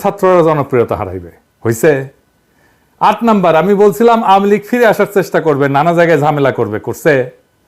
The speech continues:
আসিফ নজরুল নিজের হাতে পুরা জিনিসটা ধ্বংস করে দিছে, মনের মাধুরী মিশায় ধ্বংস করেছে আর কি।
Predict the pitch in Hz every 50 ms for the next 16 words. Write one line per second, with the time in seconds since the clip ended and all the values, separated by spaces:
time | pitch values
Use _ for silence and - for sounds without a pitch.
0 | - 185 196 190 269 262 254 254 240 240 247 226 220 254 262 254 208 170 175 175
1 | 190 175 226 226 208 180 180 175 175 170 185 175 139 131 131 113 - 101 104 92
2 | 76 73 73 - - _ _ _ _ _ _ _ _ _ _ _ _ - 135 160
3 | 190 214 240 240 233 202 165 147 147 151 208 254 269 247 208 - - 170 135 131
4 | 117 107 92 - 98 82 90 80 78 - - 95 80 78 - - -